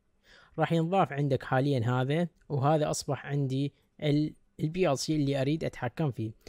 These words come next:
حاليا لو نعرف انه هذا في منفذ، اذا اضغط دبل كليك في منفذ الايثرنت، اذا ارجع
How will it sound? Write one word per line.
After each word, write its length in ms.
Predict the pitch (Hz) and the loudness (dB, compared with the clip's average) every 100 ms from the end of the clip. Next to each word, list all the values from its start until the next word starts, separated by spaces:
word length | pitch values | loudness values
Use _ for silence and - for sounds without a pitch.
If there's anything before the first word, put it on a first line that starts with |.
| - - - - | -20 -20 -20 0
حاليا 380 | 147 196 214 | 2 4 4
لو 240 | 180 170 170 | 4 4 2
نعرف 500 | 156 156 123 127 143 | 0 0 0 -2 -2
انه 340 | 123 120 156 | -2 0 2
هذا 100 | 170 | 4
في 400 | 147 180 180 175 - 135 | 4 2 0 -2 -6 -2
منفذ، 440 | 147 170 - 156 - _ _ - | 0 2 4 2 2 _ _ -8
اذا 120 | 127 | -2
اضغط 200 | 127 131 | 0 0
دبل 280 | 120 127 120 | 2 4 4
كليك 300 | 113 151 185 | 2 0 0
في 240 | - 190 175 | -2 0 2
منفذ 380 | 190 - 170 | 2 4 4
الايثرنت، 720 | 147 - 147 123 113 127 160 - - - _ _ _ _ - | 4 2 2 2 2 -2 -2 -6 -16 -16 _ _ _ _ -8
اذا 200 | 123 120 | -2 -2
ارجع 320 | 123 156 | 0 -2